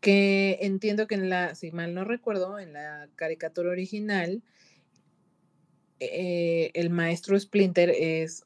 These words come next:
era ya una persona que tenía toda la preparación de, para hacer este,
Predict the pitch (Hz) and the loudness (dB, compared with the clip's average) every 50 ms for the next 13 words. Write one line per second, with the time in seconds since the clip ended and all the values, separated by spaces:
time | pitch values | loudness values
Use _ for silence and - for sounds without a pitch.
0 | _ - - 165 160 170 170 165 160 156 170 160 160 160 160 165 165 165 165 165 | _ -6 -4 -2 -2 0 0 -2 -2 0 0 -2 -2 -2 -2 -2 -2 -2 -2 -2
1 | 160 160 160 - 165 156 160 175 170 165 165 165 160 156 156 156 151 143 143 156 | -2 -2 -2 -2 -2 -2 -2 -2 -4 -2 -2 -2 0 0 0 0 -2 -2 -6 -8
2 | - _ _ _ _ _ _ _ _ _ _ _ - - 170 - - 170 165 165 | -14 _ _ _ _ _ _ _ _ _ _ _ -8 -8 -6 -2 0 0 0 2
3 | 170 170 170 165 165 165 - - 180 170 170 170 165 165 160 156 151 151 156 156 | 2 2 2 2 0 0 2 4 4 6 6 6 6 6 4 4 2 0 -4 -4
4 | - 170 160 156 - 160 151 156 160 - 175 170 165 165 165 165 160 156 156 151 | -2 -4 -4 -2 0 0 0 0 -2 -2 -4 -4 -2 -2 -4 -6 -6 -6 -6 -8
5 | 151 151 151 151 - _ _ _ _ _ _ _ _ _ _ _ - - 147 165 | -8 -8 -12 -14 -16 _ _ _ _ _ _ _ _ _ _ _ -14 -12 -10 -6
6 | 160 - 160 147 139 139 139 139 139 139 135 135 131 127 120 120 117 95 80 78 | 0 2 4 4 4 4 4 2 2 2 2 4 4 4 2 2 2 0 -2 -2
7 | 71 73 - - 147 143 139 147 - 170 165 156 165 160 - - _ - 139 110 | -4 -6 -2 0 4 4 4 4 6 4 4 4 4 0 -2 -6 _ 0 0 0
8 | 101 104 | 0 -2